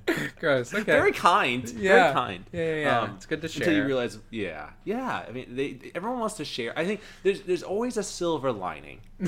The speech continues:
Speaker 2: in every bad situation, right?
Speaker 1: <laughs> Yeah.
Speaker 2: And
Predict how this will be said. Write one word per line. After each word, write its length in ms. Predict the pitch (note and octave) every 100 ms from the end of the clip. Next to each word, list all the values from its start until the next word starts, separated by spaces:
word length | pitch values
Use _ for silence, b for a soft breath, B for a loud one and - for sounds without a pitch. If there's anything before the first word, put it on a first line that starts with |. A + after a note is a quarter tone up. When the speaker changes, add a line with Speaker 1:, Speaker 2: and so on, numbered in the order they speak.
| -
Speaker 2:
in 100 | G#2
every 140 | C3+ D3
bad 300 | A#2 G#2+ -
situation, 560 | G2 F#2 D#2 D2 - F2+
right? 240 | F2+ F2 -
Speaker 1:
<laughs> 100 | -
Yeah. 180 | A#2+ F#2+ B2+
Speaker 2:
And 180 | B2